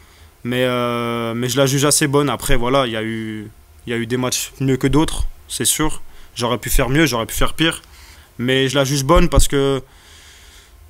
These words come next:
voilà, où, ce que je voudrais mettre en avant, c'est, c'est mon état d'esprit aujourd'hui. Alors, euh, ouais, j'ai toujours, euh, <laughs> ce petit côté râleur des fois, mais,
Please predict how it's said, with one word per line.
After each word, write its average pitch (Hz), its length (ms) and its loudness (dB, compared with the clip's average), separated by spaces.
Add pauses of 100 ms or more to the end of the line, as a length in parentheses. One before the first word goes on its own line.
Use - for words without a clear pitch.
(140)
voilà, 165 260 4
où, 151 140 2
ce - 640 -2
que 156 80 0
je 135 80 -2
voudrais 139 220 -2
mettre 147 240 -2
en 143 80 0
avant, 147 240 2
c'est, 120 260 0
c'est 110 160 -2
mon 123 140 -4
état 131 180 -2
d'esprit 127 320 -6
aujourd'hui. 139 520 0 (200)
Alors, 113 320 -4
euh, 117 160 -4
ouais, 139 300 0
j'ai 113 160 -4
toujours, 123 440 -4
euh, 123 140 0 (280)
<laughs> - 260 -6
ce - 100 -12
petit - 240 -4
côté 139 260 2
râleur 139 300 4
des 151 100 0
fois, 196 200 2
mais, 135 260 0